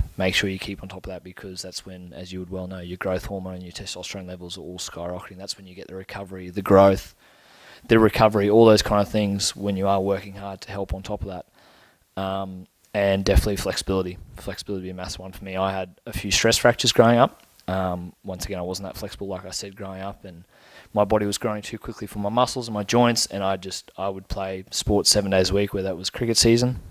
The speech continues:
or rugby season. I was doing it seven days a week, no matter what. And if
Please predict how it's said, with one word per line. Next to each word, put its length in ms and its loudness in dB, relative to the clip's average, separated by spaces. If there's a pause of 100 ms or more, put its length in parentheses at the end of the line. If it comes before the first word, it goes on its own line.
(160)
or 180 -6
rugby 260 -6
season. 240 -12
I 20 -16
was 100 -14
doing 220 -12
it 180 -14
seven 240 -8
days 220 -8
a 40 -14
week, 220 -10
no 160 -12
matter 180 -6
what. 360 -8
And 100 -16
if 180 -18